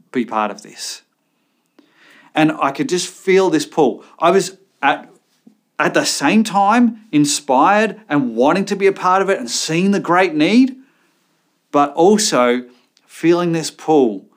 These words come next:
I guess, towards a more selfish, comfortable direction to not be part of it as well. And I wanted to let you know that because, as I said,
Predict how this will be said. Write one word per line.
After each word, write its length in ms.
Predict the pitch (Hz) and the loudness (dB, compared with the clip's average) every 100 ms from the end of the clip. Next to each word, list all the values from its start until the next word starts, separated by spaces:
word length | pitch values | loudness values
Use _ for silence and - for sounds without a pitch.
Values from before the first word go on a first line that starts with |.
| _ _ - | _ _ -10
I 80 | 131 | -4
guess, 200 | 175 - | -4 -2
towards 600 | 190 175 143 131 123 - _ _ | -4 0 0 0 -4 -12 _ _
a 140 | - 127 | -2 0
more 500 | 147 139 147 127 - | 0 0 0 -2 -8
selfish, 760 | - - 151 143 143 123 - - _ - | -12 -4 -2 -2 -4 -4 -6 -8 _ -8
comfortable 580 | 131 123 127 110 117 107 | -4 -4 -4 -4 -4 -4
direction 720 | 117 110 110 - 110 104 - - | -6 -6 -6 -6 -8 -8 -12 -12
to 100 | 139 | -6
not 400 | 127 120 117 - | -2 -2 -2 -4
be 120 | 113 | -10
part 280 | 107 104 104 | -10 -10 -10
of 100 | 107 | -12
it 100 | - | -16
as 180 | 107 - | -16 -16
well. 280 | 55 50 - _ _ _ _ _ _ _ _ _ _ _ - - | -16 -16 -20 _ _ _ _ _ _ _ _ _ _ _ -14 -4
And 100 | 131 | 0
I 40 | |
wanted 260 | 135 196 208 | 2 2 2
to 100 | 180 | 0
let 180 | 185 160 | 0 0
you 80 | |
know 240 | 147 151 160 | -2 0 0
that 240 | 127 104 | -2 -4
because, 680 | 131 123 165 170 107 - - _ _ _ _ _ _ _ _ _ _ _ _ _ _ - - | -6 -8 -2 -2 -2 -4 -8 _ _ _ _ _ _ _ _ _ _ _ _ _ _ -12 -4
as 160 | 139 | -2
I 80 | 156 | 0
said, 440 | 151 180 110 - | 0 0 -2 -4